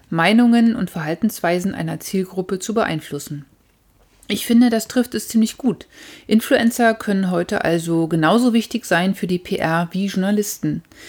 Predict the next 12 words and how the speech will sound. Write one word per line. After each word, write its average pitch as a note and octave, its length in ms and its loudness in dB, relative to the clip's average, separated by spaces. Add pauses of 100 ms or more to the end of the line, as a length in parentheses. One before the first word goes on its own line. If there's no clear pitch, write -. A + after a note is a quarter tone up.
(240)
Influencer G3+ 600 2
sind F3 200 0
dabei E3 280 2
kein E3+ 280 -2
neues F3 320 2
Phänomen, D3+ 640 0
wie D3+ 300 -6
Malcolm D#3+ 440 0
Gladwell D#3+ 380 0
in E3 120 -2
seinem D#3+ 300 2
Buch F#3 340 -2